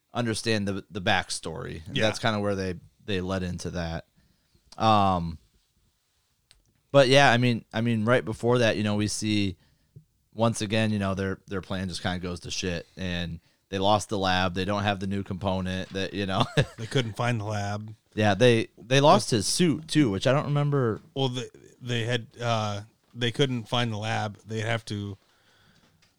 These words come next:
Speaker 2: re-engineer the, you know, getting the, using the old suit to, you know, and
Speaker 1: Yeah,
Speaker 2: then he had
Speaker 1: yeah.
Speaker 2: to go pick up, you know, world's greatest grandma, you know.
Speaker 1: <laughs>
Speaker 2: Which is
Speaker 1: Yeah. Which leads into one of the best scenes. Um,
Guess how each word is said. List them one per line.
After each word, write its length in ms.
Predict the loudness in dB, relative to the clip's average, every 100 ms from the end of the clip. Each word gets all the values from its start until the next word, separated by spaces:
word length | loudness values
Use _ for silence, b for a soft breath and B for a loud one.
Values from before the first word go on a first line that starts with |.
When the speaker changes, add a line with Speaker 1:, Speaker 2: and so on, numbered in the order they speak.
| _ _ -6
Speaker 2:
re-engineer 800 | 2 2 2 0 0 2 2 0
the, 300 | -2 -6 -6
you 100 | -2
know, 240 | -2 -2 -6 -14 _ _ _ _ _ _ _ _ _ _ -12
getting 320 | -2 0 0 -2
the, 500 | -2 -2 -4 -8 -16 _ _
using 360 | -2 -2 0
the 100 | -2
old 240 | 2 0 0
suit 380 | 2 2 2
to, 200 | -4 -10 -10
you 120 | -12
know, 120 | -12 0
and 80 | 6
Speaker 1:
Yeah, 220 | 8 6
Speaker 2:
then 60 | 4
he 40 |
had 100 | 4
Speaker 1:
yeah. 100 | 6 6
Speaker 2:
to 60 |
go 80 | 4
pick 220 | 2 0
up, 180 | 0 -2
you 80 | -6
know, 160 | -4
world's 280 | 0 2 2
greatest 280 | 0 -2 -2
grandma, 480 | -4 -4 -6 -10 -14 -16
you 80 | -14
know. 220 | -12 -2 0
Speaker 1:
<laughs> 80 | 6
Speaker 2:
Which 540 | 6 6 6 8 8
is 140 | 8 6 6
Speaker 1:
Yeah. 200 | 4 4 0 -2 -6 -6 -8 B B B 8
Which 240 | 8 10
leads 280 | 8 8 8
into 320 | 4 6 4
one 360 | 4 2 4 4
of 100 | 4
the 120 | 6
best 340 | 6 6 4
scenes. 580 | 2 4 4 0 -4 -10 -16 _ _ _
Um, 540 | 4 8 8 8 4